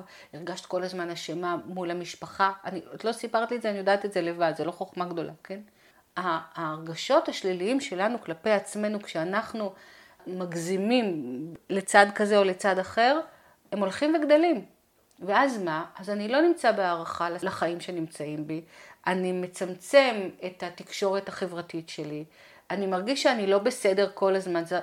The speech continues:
הרגשה נוראית. ואז אמרת לעצמך, "מה אני אעשה כדי להיטיב עם חיי?" ופינית לעצמך שעה, זה הקטע. אתה לא צריך עכשיו ל-, להפסיק לעבוד, רגע פוס, מתחילים מחדש. פינית לעצמך שעה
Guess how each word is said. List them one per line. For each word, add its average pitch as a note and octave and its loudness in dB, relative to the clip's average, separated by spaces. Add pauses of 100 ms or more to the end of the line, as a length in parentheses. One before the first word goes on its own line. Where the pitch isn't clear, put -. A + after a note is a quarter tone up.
הרגשה G3+ 0
נוראית. C4 4 (380)
ואז D4 6
אמרת E4+ 6
לעצמך, D4+ 2
"מה B3+ 4
אני F4 6
אעשה D#4+ 4
כדי A#3+ 2
להיטיב A3 0
עם A3+ -4
חיי?" E3+ -4 (280)
ופינית C#4 2
לעצמך F#4+ 4
שעה, C#4 6 (140)
זה G#3 8
הקטע. E4+ 8 (320)
אתה G#3 4
לא C4+ 10
צריך B4+ 10
עכשיו B3 4
ל-, A#3 4
להפסיק G3+ 6
לעבוד, G#3+ 8
רגע B3 6 (100)
פוס, F4+ 4
מתחילים A#3 0
מחדש. F3 0 (360)
פינית A4+ 6
לעצמך A4 8
שעה E4 10